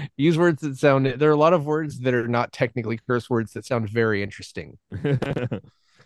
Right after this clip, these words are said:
Speaker 2: Um,
Speaker 1: You should
Speaker 2: oh.
Speaker 1: throw your wife into an acid bath.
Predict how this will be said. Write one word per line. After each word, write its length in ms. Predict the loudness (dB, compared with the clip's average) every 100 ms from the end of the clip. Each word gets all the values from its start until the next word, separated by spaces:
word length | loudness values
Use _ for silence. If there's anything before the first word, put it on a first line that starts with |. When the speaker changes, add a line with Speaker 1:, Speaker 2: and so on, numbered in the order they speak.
| -20 _
Speaker 2:
Um, 320 | -2 -2 -2 -8 _ _ _ _ _ _ _ 0
Speaker 1:
You 80 | 4
should 160 | 4
Speaker 2:
oh. 80 | 2
Speaker 1:
throw 240 | 6 6
your 160 | 8 4
wife 320 | 4 2 2
into 160 | 0 0
an 80 | 0
acid 680 | 0 0 -2 -14 -10 -6
bath. 440 | -2 -4 -6 -16